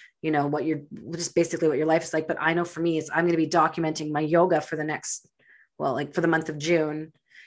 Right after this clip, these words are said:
And I'm documenting it and putting, you know, making videos and, and ta-, and basically just documenting how I'm feeling and my, processing everything that I'm going through and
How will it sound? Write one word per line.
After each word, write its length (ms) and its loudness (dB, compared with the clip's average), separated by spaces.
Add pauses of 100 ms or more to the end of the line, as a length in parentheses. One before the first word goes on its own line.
(180)
And 460 6 (160)
I'm 100 2
documenting 720 4
it 120 -4
and 180 -10
putting, 400 0
you 100 0
know, 160 0
making 320 0
videos 480 6
and, 220 -4
and 160 -8
ta-, 160 -2
and 220 -2 (160)
basically 400 6
just 240 -2 (260)
documenting 500 4
how 180 2
I'm 120 4
feeling 580 -2 (360)
and 160 2
my, 100 -2 (380)
processing 640 4
everything 460 -6
that 140 -4
I'm 120 -4
going 280 2
through 340 -8
and 300 -6